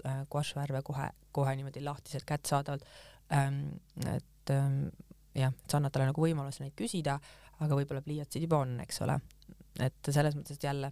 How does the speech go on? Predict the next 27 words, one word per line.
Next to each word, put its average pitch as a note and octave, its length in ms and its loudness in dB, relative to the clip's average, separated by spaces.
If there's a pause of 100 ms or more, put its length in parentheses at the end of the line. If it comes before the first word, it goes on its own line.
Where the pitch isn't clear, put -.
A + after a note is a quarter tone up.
(120)
seda - 180 0
peab C#3+ 140 0
nagu C#3 180 -2
lähtuma C#3 560 -2
individuaalsest C#3 680 -4
lapsest. C#3 320 -6 (380)
Aga D#3 160 2
et D3 140 -2
tal C#3+ 160 0
on F3 300 2
võimalus, D#3+ 680 -4
äh, D3+ 340 4
selles D3 340 -2
ruumis, G3+ 480 -2
äh, D3 240 -6
luua F#3+ 500 -2
ja C#3+ 120 -4
toimetada, C#3+ 560 2 (680)
et, - 420 -4
äh, D3+ 120 2
sellest D3+ 340 2
lähtuvalt D3+ 460 -2
nagu C#3 220 -2
kõik D3+ 300 -2
üle C3+ 140 4
vaadata. C3+ 500 -2 (480)
Mööbel, F3 420 2